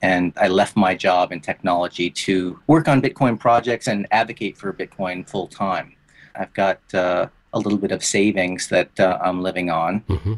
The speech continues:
Speaker 1: And, uh, that, along with the, uh, precipitous rise in the price of Bitcoin, has given me a little bit of runway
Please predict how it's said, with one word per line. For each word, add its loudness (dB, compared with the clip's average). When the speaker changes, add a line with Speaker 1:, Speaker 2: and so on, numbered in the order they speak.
Speaker 1:
And, 2
uh, 4
that, 4
along 2
with -6
the, -2
uh, 2
precipitous -2
rise 4
in -8
the -14
price 2
of -6
Bitcoin, -4
has -10
given 0
me 0
a 0
little -2
bit 0
of -6
runway 2